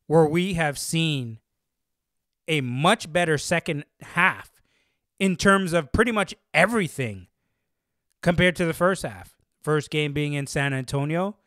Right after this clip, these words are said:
and this next game here in Dallas. That's a good thing.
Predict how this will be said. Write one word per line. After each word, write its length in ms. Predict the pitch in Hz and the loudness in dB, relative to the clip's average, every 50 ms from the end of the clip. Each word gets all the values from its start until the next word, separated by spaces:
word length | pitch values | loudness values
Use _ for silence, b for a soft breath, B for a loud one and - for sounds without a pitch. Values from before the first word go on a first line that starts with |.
| _ _ _ _ _ _ _ _ _ _ _ _ - - | _ _ _ _ _ _ _ _ _ _ _ _ -2 0
and 180 | 175 175 165 | 2 2 2
this 160 | 165 151 - | 0 -2 -2
next 320 | - 151 165 175 - - - | 0 2 2 2 2 0 -4
game 400 | - 165 151 147 143 135 131 - _ _ _ _ _ _ _ _ _ | -2 -2 -2 -2 -2 -6 -8 -12 _ _ _ _ _ _ _ _ _
here 240 | - 151 165 165 151 | -2 0 0 2 2
in 140 | 147 139 123 | 0 0 0
Dallas. 580 | 143 143 147 151 131 101 82 - - - - _ _ _ _ _ _ _ _ _ _ _ _ _ _ _ _ _ _ _ _ - | 2 2 2 2 0 -4 -10 -16 -20 -20 -20 _ _ _ _ _ _ _ _ _ _ _ _ _ _ _ _ _ _ _ _ -4
That's 260 | 127 143 202 - - | 2 2 2 4 4
a 80 | 415 302 | 0 -2
good 320 | 185 156 220 226 185 147 | 4 6 6 6 4 4
thing. 400 | - 190 208 240 185 127 110 92 | 0 2 2 2 2 -2 -6 -12